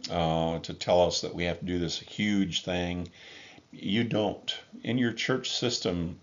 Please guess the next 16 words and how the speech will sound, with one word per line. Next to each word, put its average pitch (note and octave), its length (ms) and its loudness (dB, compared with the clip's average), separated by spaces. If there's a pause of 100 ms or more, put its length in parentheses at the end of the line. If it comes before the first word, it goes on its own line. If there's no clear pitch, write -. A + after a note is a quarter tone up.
all G2+ 240 8
you A#2+ 140 6
need A2+ 180 4
to A#2 140 0
understand F#2 720 0
is D2+ 180 -4 (160)
what G2+ 360 6
the F2+ 100 -2
system F2 480 -2
is, E2+ 420 0 (520)
what A#2 200 4
the G#2 80 0
relationships F#2+ 1000 2
are, D2+ 340 2 (360)
and F2+ 100 -2
you G2 160 4